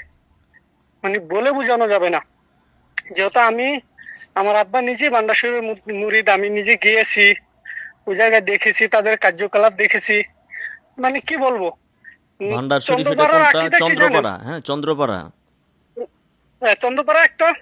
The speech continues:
Speaker 1: আমার বড় ভাই একজন, মেজু ভাই যেটা, সেটা চন্দ্রপাড়ার মুরিদ। তারা কি করে জানেন?
Speaker 2: জি, বলুন।
Speaker 1: মানে ওদের, আপনি, তারা নামাজের মধ্যে বাবা কয়ে চিৎকার পারে।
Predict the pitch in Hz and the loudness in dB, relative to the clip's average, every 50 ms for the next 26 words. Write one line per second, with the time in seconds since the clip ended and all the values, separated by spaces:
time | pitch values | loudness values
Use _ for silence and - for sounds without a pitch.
0 | _ - 226 220 233 226 214 233 240 262 277 285 285 277 262 247 226 220 277 285 | _ -4 0 0 0 0 0 0 0 0 0 2 2 2 2 0 -2 -4 -6 -6
1 | 269 247 233 226 214 262 269 294 285 220 233 - - 214 160 - - - - - | -4 -4 -4 -6 -4 -2 -2 -2 0 0 -2 0 0 0 0 -2 -6 -10 -10 -10
2 | - - - - - 226 - 269 254 262 247 240 247 233 247 247 254 262 247 226 | -10 -6 -4 -2 -2 0 -2 0 0 0 0 0 -2 0 2 2 2 2 0 -2
3 | 214 190 180 _ - 233 254 294 - - 311 - 339 339 359 359 349 381 370 269 | -4 -6 -2 _ 2 4 4 4 2 0 -2 0 0 2 2 2 0 0 0 0
4 | 190 - - _ _ - 113 120 117 107 104 113 110 104 92 87 78 - _ _ | -2 -2 -4 _ _ -16 -12 -10 -8 -6 -4 -4 -4 -4 -6 -10 -14 -20 _ _
5 | - 240 247 262 269 277 285 320 311 - 269 - - 294 311 302 - _ _ _ | -4 -2 -2 -2 -2 0 2 2 2 2 2 0 -2 -6 -10 -10 -12 _ _ _
6 | _ _ _ _ _ - _ _ _ - - 294 302 285 240 208 214 339 359 285 | _ _ _ _ _ -20 _ _ _ 0 2 2 2 2 0 0 0 2 2 0
7 | 285 285 381 370 330 359 349 247 277 262 226 240 240 269 285 277 - 294 254 - | 0 2 0 0 0 -2 -2 0 0 2 2 2 4 2 0 0 0 0 0 0
8 | - 277 - - 254 233 - 196 170 | -4 -6 -4 -2 -2 0 2 0 0